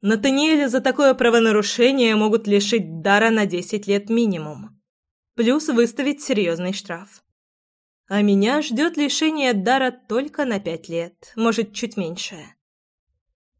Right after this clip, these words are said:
От мысли, что блоки продлят уже по решению суда, стало совсем тоскливо на душе.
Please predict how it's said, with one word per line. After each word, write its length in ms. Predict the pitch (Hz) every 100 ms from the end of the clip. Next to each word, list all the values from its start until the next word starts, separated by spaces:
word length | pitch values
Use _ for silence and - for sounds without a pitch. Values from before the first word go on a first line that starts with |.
| _ -
От 180 | 254 254
мысли, 360 | 262 254 226
что 240 | 208 - 202
блоки 380 | 208 220 220
продлят 580 | 208 214 202 196 214 214
уже 180 | 202 208
по 120 | 208
решению 580 | 175 196 - 208 202 196
суда, 400 | 196 202 190 233
стало 320 | 233 208 196
совсем 480 | 202 226 220 269 233
тоскливо 520 | 202 190 - 202 185
на 140 | 190 190
душе. 460 | 208 - 196 190